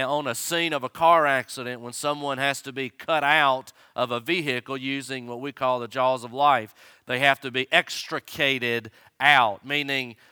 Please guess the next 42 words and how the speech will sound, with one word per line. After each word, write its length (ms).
they 200
are 140
in 140
a 80
desperate 600
situation 760
in 140
that 240
car. 500
They 160
have 200
tried 400
to 80
get 260
themselves 500
out 240
of 100
that 240
car. 500
They 140
cannot 640
get 160
themselves 480
out 180
of 80
that 220
car. 440
They 180
have 200
worked 400
and 140
worked 340
and 140
worked 340
and 100
tried 420
to 40
remove 560
themselves 540
from 320
this 200
wreckage. 600